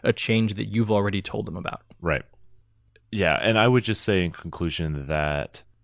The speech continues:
Speaker 2: I think the most intimidating part of changing canon is the fear of being called out by your players, um, specifically if you don't know the canon as well as they do, right? Like, you don't want to violate something.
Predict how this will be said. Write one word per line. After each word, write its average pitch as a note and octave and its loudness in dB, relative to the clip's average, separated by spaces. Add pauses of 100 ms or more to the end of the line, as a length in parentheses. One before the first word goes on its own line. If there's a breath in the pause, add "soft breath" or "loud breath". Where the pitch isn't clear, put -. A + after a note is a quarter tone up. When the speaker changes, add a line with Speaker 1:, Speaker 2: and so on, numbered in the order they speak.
(160)
Speaker 2:
I F#2 -4
think G#2 -4
the G2+ 2
most G2+ 0 (140)
intimidating G2 0
part D#2 0
of C2+ -6
changing C#2+ -4
canon D2 -4 (100)
is C#2 -2 (440)
the E2+ -2
fear G2 2
of E2+ -4
being D#2 0
called D#2+ -2
out D2+ 0
by D2+ 2
your C#2 -2
players, D2+ -2 (420)
um, C#2+ -2
specifically F2 -2
if - -8
you E2 -2
don't D#2 -4
know D2+ 0
the D2+ -4
canon D2+ -4
as C#2+ -6
well D2+ 0
as D2+ -2
they D#2+ 0
do, E2 -4
right? D#2 -2
Like, D#2 -6 (140 soft breath)
you F2+ -2
don't F2 0
want D#2+ 0
to C#2+ -4
violate C#2+ 0
something. F2 -4